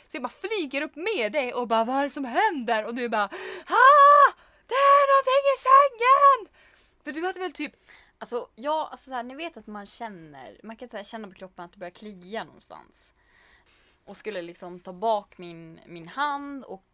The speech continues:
Speaker 2: klia på det där lilla stället. Och känner då med min hand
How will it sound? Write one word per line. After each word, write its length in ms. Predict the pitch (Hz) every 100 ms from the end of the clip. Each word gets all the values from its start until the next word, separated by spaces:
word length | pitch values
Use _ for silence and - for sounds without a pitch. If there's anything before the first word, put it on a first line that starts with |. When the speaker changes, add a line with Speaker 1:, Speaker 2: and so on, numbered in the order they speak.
| _ _
Speaker 2:
klia 420 | 269 254 202 269
på 120 | -
det 60 | 160
där 140 | 160
lilla 140 | 156 170
stället. 600 | - 202 196 156 _ _ _ _ _
Och 120 | 196
känner 440 | - 320 320 202 175
då 200 | 180 165
med 240 | 190 196
min 180 | 165 185
hand 380 | 196 117 143